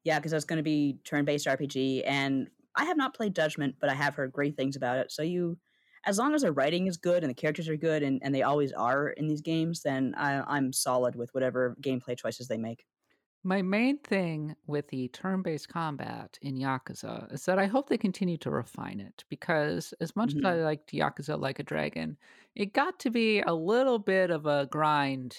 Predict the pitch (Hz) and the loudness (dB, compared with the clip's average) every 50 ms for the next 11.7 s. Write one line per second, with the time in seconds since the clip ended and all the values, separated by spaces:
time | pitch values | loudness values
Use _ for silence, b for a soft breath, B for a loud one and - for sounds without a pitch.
0 | - - - - 143 143 135 131 123 - - 139 139 143 139 135 - - - - | -16 -18 -12 -6 -4 -2 -2 -2 -4 -6 -10 -8 -2 0 2 2 0 0 -4 -4
1 | 143 139 135 135 135 135 135 - - - 151 147 143 - 147 139 139 - 147 165 | -4 -2 -2 0 -2 -2 -2 -4 -8 -8 -8 -8 -8 -8 -8 -10 -8 -8 -4 -4
2 | 208 262 311 - _ _ _ b b b b b b b b b _ - 175 170 | -2 -2 -4 -4 _ _ _ b b b b b b b b b _ -4 -2 0
3 | 160 160 156 156 156 156 160 156 - - - - 240 254 277 277 240 - 202 180 | 0 2 2 0 0 -2 -4 -10 -10 -8 -2 0 0 2 2 0 0 2 2 2
4 | 175 175 196 226 233 233 - - - - - - 208 208 208 - - 220 214 220 | 2 2 0 0 0 -2 -6 -14 -20 -18 -10 -6 -4 -4 -4 -2 -2 -2 0 0
5 | 220 214 208 214 - - 311 403 381 277 220 - 170 160 156 156 156 - - 165 | 0 0 0 0 2 2 2 4 4 2 2 2 4 4 6 4 4 0 -2 -4
6 | 143 135 139 139 - _ _ _ _ _ _ - 156 151 151 143 143 - - 143 | -4 -4 -4 -6 -10 _ _ _ _ _ _ -8 -8 -6 -6 -8 -10 -10 -8 -8
7 | 135 131 135 156 151 - - - - 175 151 139 151 - b b b b b b | -8 -8 -8 -10 -12 -14 -14 -8 -2 0 0 0 -2 -4 b b b b b b
8 | 226 - 277 285 269 277 254 233 220 - 220 208 196 190 190 180 - 175 165 175 | -4 -2 0 0 2 4 4 4 4 2 2 0 2 2 2 2 0 0 -2 -2
9 | 151 151 151 151 147 143 143 - - 147 - - 170 160 147 139 - - 165 151 | -2 -2 -2 -2 -2 -2 -4 -6 -10 -12 -12 -8 -8 -8 -8 -8 -10 -10 -8 -8
10 | 151 147 147 147 - - 170 147 135 143 147 - - 143 139 - - - 139 143 | -6 -8 -8 -8 -10 -10 -8 -6 -6 -6 -6 -8 -8 -8 -10 -10 -10 -12 -10 -12
11 | 143 - - 139 139 135 135 - - 147 139 139 143 143 | -12 -10 -10 -10 -10 -10 -10 -10 -8 -8 -8 -8 -8 -10